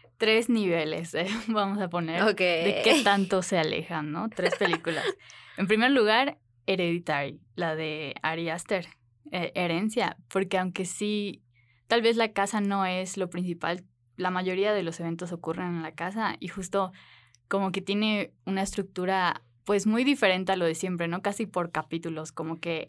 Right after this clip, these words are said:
Speaker 1: hay clima-, hay más de un clímax y está muy chida. Y si no lo han visto, o sea, esta es de las películas de terror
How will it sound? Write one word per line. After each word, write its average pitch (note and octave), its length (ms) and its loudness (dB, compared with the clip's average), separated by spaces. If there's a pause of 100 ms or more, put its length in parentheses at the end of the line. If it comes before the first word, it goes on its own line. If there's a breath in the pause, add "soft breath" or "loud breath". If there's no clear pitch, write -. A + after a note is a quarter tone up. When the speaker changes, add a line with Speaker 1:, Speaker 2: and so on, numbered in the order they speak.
Speaker 1:
hay F#3+ 140 2
clima-, F#3+ 520 -2
hay G3 140 4
más G3 260 4
de G3 120 2
un F3 140 0
clímax F3 600 -4 (380 soft breath)
y E3+ 460 -2
está D#3+ 240 -2
muy D#3+ 100 -6
chida. - 340 -14
Y C#3+ 340 -12 (100)
si G3+ 100 -4
no F#3+ 120 4
lo F#3+ 60 6
han E3+ 100 4
visto, F#3 200 0
o F3+ 60 -2
sea, D#3+ 160 -2
esta E3+ 180 -10
es F3+ 80 -6
de E3+ 340 -2
las F3 380 2
películas D#3 540 -6
de C#3 80 -12
terror - 440 -8